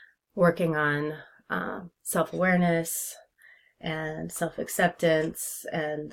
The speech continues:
the process of change. Um, and for me, it's, it's very exciting and feels really aligned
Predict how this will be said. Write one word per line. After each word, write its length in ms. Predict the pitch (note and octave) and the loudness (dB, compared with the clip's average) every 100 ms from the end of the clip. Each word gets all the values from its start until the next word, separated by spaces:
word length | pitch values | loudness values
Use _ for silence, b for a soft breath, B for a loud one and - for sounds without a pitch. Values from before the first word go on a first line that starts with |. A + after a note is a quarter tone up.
| - | -4
the 120 | F3 | -4
process 500 | - D#3 - E3 E3 | -2 -2 -2 -4 -4
of 120 | - | -8
change. 640 | - D#3 D3+ D3+ D3+ D#3+ - B B B B | -4 -2 -2 -2 -6 -8 -10 B B B B
Um, 420 | E3 D#3+ D#3+ E3 - | -6 -6 -6 -10 -2
and 240 | F3+ F3 | 0 0
for 180 | - F#3+ | 6 8
me, 300 | G3 G3+ F3+ | 8 8 8
it's, 220 | E3+ - - | 6 0 -8
it's 240 | F3 - F3+ | -8 -8 4
very 580 | F3 E3+ E3 D#3+ E3 _ b b b _ - | 10 12 10 8 4 _ b b b _ 0
exciting 880 | E3+ - F3+ E3+ E3 E3 D#3+ E3 | 0 2 6 8 8 8 6 0
and 400 | E3+ D#3+ D#3+ D3 | -2 -2 -2 -6
feels 380 | - F#3 E3 - | -2 2 2 0
really 540 | E3+ E3 D#3 D3 D3 - | 0 4 4 4 0 -2
aligned 720 | F3 D#3 D3 D3+ D3+ D#3 - | 0 2 2 2 2 0 -2